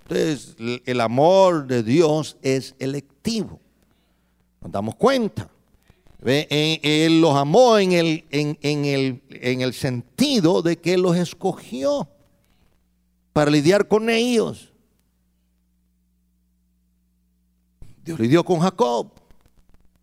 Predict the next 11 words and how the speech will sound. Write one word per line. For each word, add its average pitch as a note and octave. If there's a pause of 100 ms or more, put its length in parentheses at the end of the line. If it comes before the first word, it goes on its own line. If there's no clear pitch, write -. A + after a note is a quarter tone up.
(520)
lidió B2
con E3
él F#3
en F#3
revelación. G#3 (1600)
¿Ve? D3+ (760)
Esaú F3
no A#3+
recibió A#3
tal C#3
cosa. -